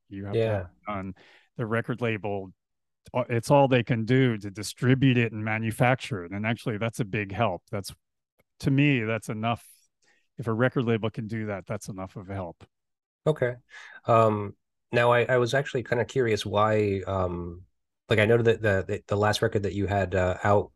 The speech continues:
Speaker 2: uh, Dangerous Visions, came out in twenty twenty, twenty twenty. Um,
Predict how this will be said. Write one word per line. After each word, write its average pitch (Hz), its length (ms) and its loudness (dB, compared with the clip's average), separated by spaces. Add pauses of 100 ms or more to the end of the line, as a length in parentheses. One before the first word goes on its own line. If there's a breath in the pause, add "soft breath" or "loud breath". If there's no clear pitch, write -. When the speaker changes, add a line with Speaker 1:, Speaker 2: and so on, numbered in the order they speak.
Speaker 2:
uh, 90 180 0
Dangerous 101 380 -2
Visions, 113 320 0
came 107 160 -2
out 101 100 2
in 95 60 -8
twenty 104 240 -2
twenty, 90 280 -6 (340)
twenty 120 260 -2
twenty. 92 480 -2 (500 loud breath)
Um, 104 640 4